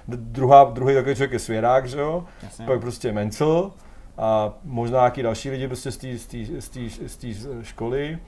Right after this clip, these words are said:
Speaker 1: Lipskej, že jo? Mys-, a, a, a jako a čau, tím to jako končí.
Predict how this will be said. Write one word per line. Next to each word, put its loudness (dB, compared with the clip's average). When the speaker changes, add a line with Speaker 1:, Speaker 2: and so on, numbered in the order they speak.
Speaker 1:
Lipskej, -4
že -8
jo? -4
Mys-, -14
a, -6
a, -10
a -10
jako -10
a -8
čau, -8
tím -12
to -14
jako -10
končí. -12